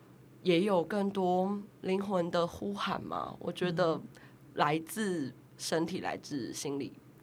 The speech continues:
Speaker 1: 都有。
Speaker 2: 嗯。
Speaker 1: 嗯。然后我，当我开始去回应这一个需求之后，我发现，嗯，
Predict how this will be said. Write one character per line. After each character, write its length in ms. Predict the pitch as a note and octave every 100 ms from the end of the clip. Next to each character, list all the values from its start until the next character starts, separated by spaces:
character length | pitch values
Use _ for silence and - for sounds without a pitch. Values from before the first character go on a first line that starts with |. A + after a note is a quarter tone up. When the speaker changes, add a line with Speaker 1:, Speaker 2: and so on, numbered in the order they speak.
| - - - -
Speaker 1:
都 200 | D#3+ D3
有。 280 | D3 - - - -
Speaker 2:
嗯。 640 | A3+ A3+ G#3 E3 D3 C3 C3 - - - - -
Speaker 1:
嗯。 100 | F3+ E3+ F3 F#3 -
然 160 | E3+ D#3+
后 340 | G#3+ G3+ F#3+ - - - - - - -
我， 420 | G3 F3 C#3 B2
当 220 | G3+ G#3+
我 260 | D#3+ G2+ -
开 260 | - D#3+
始 240 | F3 D#3+ -
去 380 | - E3 C3+ C3 -
回 260 | - E3
应 240 | D3 F3+ D#3+
这 160 | D#3+
一 140 | C3 B2+
个 340 | B2+ F2 -
需 300 | - - D#3+
求 240 | E3 - -
之 240 | - B2
后， 320 | - E3 A#2 - - - -
我 80 |
发 180 | D#3+ F#3+
现， 400 | G#3 A3+ G#3 G3+ - - - -
嗯， 360 | A3 G3 E3